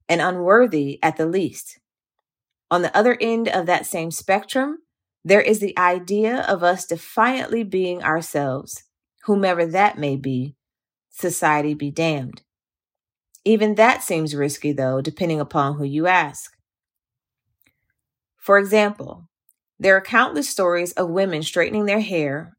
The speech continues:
in lieu of rocking a natural do so that they can more aesthetically be pleasing to society's discerning and often judgmental eye.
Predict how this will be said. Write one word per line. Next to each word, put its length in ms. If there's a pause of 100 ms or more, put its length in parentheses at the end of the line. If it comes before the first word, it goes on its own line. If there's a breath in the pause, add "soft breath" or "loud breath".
in 200
lieu 200
of 200
rocking 360
a 80
natural 420
do 300
so 180
that 180
they 140
can 140
more 200
aesthetically 640
be 180
pleasing 720 (360)
to 100
society's 600
discerning 600
and 160
often 360
judgmental 520
eye. 380